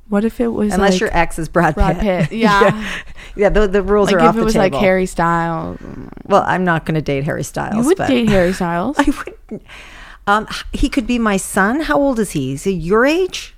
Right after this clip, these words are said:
Speaker 2: How
Speaker 1: Old
Speaker 2: old is
Speaker 1: enough
Speaker 2: that?
Speaker 1: to be my boyfriend.
Speaker 2: Exactly. You can date Harry Styles. What's his dad look like?
Speaker 1: Ew, I don't know. That's
Speaker 2: <laughs>
Speaker 1: disgusting.
Speaker 2: I don't. Well, is he as cute as Harry?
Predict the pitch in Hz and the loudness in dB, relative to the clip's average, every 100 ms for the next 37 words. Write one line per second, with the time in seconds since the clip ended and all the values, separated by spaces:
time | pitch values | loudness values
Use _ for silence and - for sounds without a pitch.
0 | - 196 208 214 214 - 196 208 196 170 | -4 0 2 4 2 0 0 2 2 4
1 | 202 190 165 165 160 160 165 175 151 139 | 4 2 -2 -6 -8 -6 -4 -4 -2 -2
2 | 123 - 143 175 208 226 202 170 160 160 | -4 -8 -6 -4 -2 0 2 2 2 0
3 | 147 - 139 135 139 - 185 196 - 143 | -2 -2 -2 0 -4 -4 -2 -2 -2 -2
4 | 135 131 135 131 127 - - - - - | -2 -4 -6 -4 -4 -6 -10 -14 -20 -20
5 | - - - - - 349 440 196 - 254 | -20 -20 -20 -20 -10 -4 -2 -2 -4 -4
6 | 370 185 165 214 320 - 269 - 294 - | -2 -2 -4 -6 -10 -6 -6 -6 -8 -6
7 | 285 - 349 - 170 - 254 - - - | -2 0 -2 -6 -10 -6 -6 -6 -16 -20
8 | - - - - - - - 359 247 196 | -20 -18 -10 -10 -10 -18 0 2 2 0
9 | 196 170 - 196 175 170 196 240 | -2 -4 -4 -2 -2 -2 -4 -2